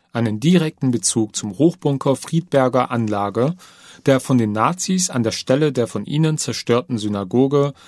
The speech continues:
der israelitischen Religionsgesellschaft errichtet worden war und seit zweitausendzwei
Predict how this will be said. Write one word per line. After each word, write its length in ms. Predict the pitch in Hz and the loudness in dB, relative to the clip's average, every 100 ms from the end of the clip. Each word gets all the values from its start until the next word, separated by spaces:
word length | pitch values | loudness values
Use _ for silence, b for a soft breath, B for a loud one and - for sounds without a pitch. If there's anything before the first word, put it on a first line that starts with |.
| B | B
der 200 | 117 110 | -2 -2
israelitischen 880 | - - 113 104 101 139 175 160 - | -2 -2 0 -2 -2 -2 -2 -4 -2
Religionsgesellschaft 1160 | 143 117 104 117 131 123 127 117 113 - 123 117 | 0 -2 0 0 0 0 -2 0 0 0 -2 -2
errichtet 520 | - 120 131 - 95 | -4 -2 -2 -4 -8
worden 300 | 107 98 104 | -4 -4 -4
war 280 | 101 113 160 b b b | 0 0 0 b b b
und 160 | 170 180 | 2 4
seit 220 | 165 - | 2 0
zweitausendzwei 1040 | - 139 131 117 107 - - 110 120 135 | 0 0 -2 -4 -4 -4 0 2 2 -2